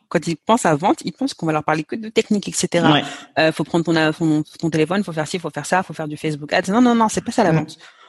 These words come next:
Speaker 1: La vente, une fois de plus, c'est toi. <laughs> C'est, c'est toi le vendeur, en
Speaker 2: <laughs> C'est
Speaker 1: fait.
Speaker 2: la personne. Ouais, donc, il y a tout un personal branding aussi à développer, je pense, comme tu le disais tout à l'heure, euh,
Speaker 1: En fait, c'est,
Speaker 2: c'est,
Speaker 1: c'est,
Speaker 2: c'est toi
Speaker 1: on,
Speaker 2: qu'on
Speaker 1: on,
Speaker 2: achète,
Speaker 1: on,
Speaker 2: en quelque sorte.
Speaker 1: ouais,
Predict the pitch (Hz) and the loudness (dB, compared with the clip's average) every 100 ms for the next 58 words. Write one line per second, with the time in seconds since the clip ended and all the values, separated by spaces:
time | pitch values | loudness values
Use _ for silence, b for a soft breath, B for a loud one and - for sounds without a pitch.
0 | B _ 160 170 196 226 180 170 - 226 | B _ 0 2 2 0 -4 -6 -8 -6
1 | 165 - 208 196 - - - - 202 - | -8 -8 -6 -6 -4 0 0 0 -4 -2
2 | 202 - 185 175 170 175 165 156 135 143 | 4 4 4 2 0 0 0 0 2 2
3 | 143 139 139 123 B B 165 139 123 123 | 0 0 0 0 B B 2 4 4 4
4 | 113 156 147 131 123 117 - 156 - 139 | 0 0 2 4 4 2 -2 -4 0 0
5 | 127 127 151 170 143 160 131 120 147 180 | 2 4 4 4 2 2 2 2 2 2
6 | 156 - 139 131 131 131 127 135 135 127 | 0 -2 -4 -2 -2 -2 -2 -2 0 0
7 | 131 165 151 120 117 120 117 117 120 208 | 2 2 0 -2 -2 -6 -6 -2 0 2
8 | - 180 165 165 - - - - - - | 2 4 4 4 2 -2 -8 -8 -2 2
9 | 180 - 123 139 160 - - - - 127 | 2 4 4 4 2 2 2 -2 -4 -12
10 | 113 175 170 | -2 2 4